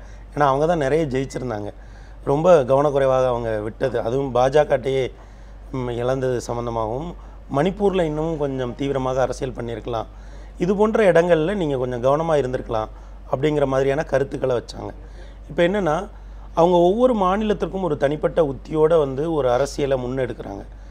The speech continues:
அப்படி முன்னெடுக்கிற போது அவர்களுக்கு தெரிகிறது, குஜராத்தில் அவங்க ஏற்கனவே வந்து ஆட்சியில நீண்ட காலம் இருந்து விட்டார்கள். இப்போது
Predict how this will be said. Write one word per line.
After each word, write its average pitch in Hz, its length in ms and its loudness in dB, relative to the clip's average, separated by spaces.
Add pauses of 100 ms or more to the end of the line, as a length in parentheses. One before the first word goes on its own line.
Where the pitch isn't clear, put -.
(320)
அப்படி 175 240 0
முன்னெடுக்கிற 196 540 0
போது 156 200 0
அவர்களுக்கு 143 400 0
தெரிகிறது, 131 640 -2 (680)
குஜராத்தில் 175 420 4
அவங்க 165 220 4
ஏற்கனவே 156 480 2
வந்து 147 400 0
ஆட்சியில 135 380 2
நீண்ட 135 280 0
காலம் 135 420 0 (520)
இருந்து 165 280 0
விட்டார்கள். 110 420 -4 (580)
இப்போது 156 720 0